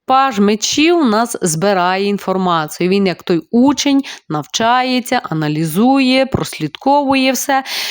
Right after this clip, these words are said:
Е, ну, це ще знову ж таки, як і король мечів, буде говорити про якусь холодність, про якусь колкість, про якісь отакі, можливо, агресивні нотки. Якщо ви ба-, знаєте, що в день може бути у вас присутня така людина, тому звертайте увагу,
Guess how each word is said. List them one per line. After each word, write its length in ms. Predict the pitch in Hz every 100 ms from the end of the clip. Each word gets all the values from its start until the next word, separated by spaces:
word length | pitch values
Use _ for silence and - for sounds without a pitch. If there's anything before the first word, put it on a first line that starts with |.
| 277
Е, 200 | - -
ну, 320 | 262 302 370 403
це 220 | - 285
ще 200 | - 262
знову 360 | 220 254 269
ж 120 | 233 196
таки, 380 | 175 165 185
як 320 | 180 202 202 175
і 40 |
король 360 | - 185 175 165
мечів, 380 | 170 190 349
буде 160 | 294 190
говорити 500 | 170 175 202 294 294
про 200 | - 170
якусь 320 | 160 - 240
холодність, 640 | - - 170 170 185 247 -
про 120 | 180
якусь 340 | 170 - 240 -
колкість, 640 | _ 165 175 - 262 -
про 180 | 175 165
якісь 400 | 160 - 285 208
отакі, 460 | - 170 - 233 247 - - - -
можливо, 380 | 320 247 247
агресивні 640 | 262 185 180 - 208 214 196
нотки. 460 | 208 240 220 -
Якщо 420 | 160 160 - 208 175 - - -
ви 160 | 180 208
ба-, 400 | 196 196 - 185
знаєте, 640 | 185 240 226 175 160 -
що 180 | 160 -
в 60 | 165
день 340 | 170 214 175
може 300 | 180 185 175
бути 320 | 175 202 -
у 40 | 165
вас 160 | 160
присутня 520 | - 196 - 202 151 151
така 260 | 156 -
людина, 400 | 175 190 302 415
тому 200 | 403 220
звертайте 560 | 208 190 196 190 180 -
увагу, 440 | 190 285 392 339